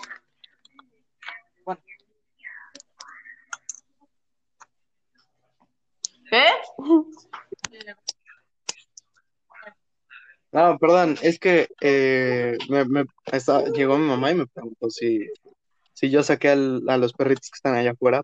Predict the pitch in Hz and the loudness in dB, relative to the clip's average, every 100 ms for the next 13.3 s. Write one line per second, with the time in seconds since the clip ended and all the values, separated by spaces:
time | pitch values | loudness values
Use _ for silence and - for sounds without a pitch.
0 | - 123 117 120 117 117 117 _ _ - | -4 -8 -6 -4 -4 -6 -10 _ _ -20
1 | _ _ _ _ _ _ _ - 127 123 | _ _ _ _ _ _ _ 0 4 4
2 | 123 131 139 135 131 127 - 123 117 113 | 4 6 4 2 -2 -4 0 0 2 0
3 | 110 110 _ _ _ - - - 127 - | -4 -8 _ _ _ -20 -14 -6 -4 -4
4 | 131 - 127 131 123 120 120 123 123 120 | -4 -4 -6 0 2 4 2 2 0 -4
5 | 127 _ _ _ - - - - 302 240 | -8 _ _ _ -14 -14 -12 0 2 4
6 | 294 226 320 330 294 226 - 269 247 _ | 4 2 0 -2 -4 -6 -6 -6 -6 _
7 | _ _ _ _ _ _ _ _ _ _ | _ _ _ _ _ _ _ _ _ _
8 | _ _ _ 160 170 170 - 165 160 160 | _ _ _ 2 2 2 0 2 4 2
9 | - 170 170 208 208 143 127 - _ _ | 2 4 4 4 2 0 -2 -6 _ _
10 | _ _ 147 151 - 156 165 269 349 269 | _ _ 0 2 4 2 4 6 6 6
11 | 170 123 120 113 113 - _ _ _ _ | 4 4 4 2 0 -8 _ _ _ _
12 | _ _ _ - 139 139 139 143 147 143 | _ _ _ 2 4 6 4 4 4 2
13 | 135 131 127 | 0 -4 -8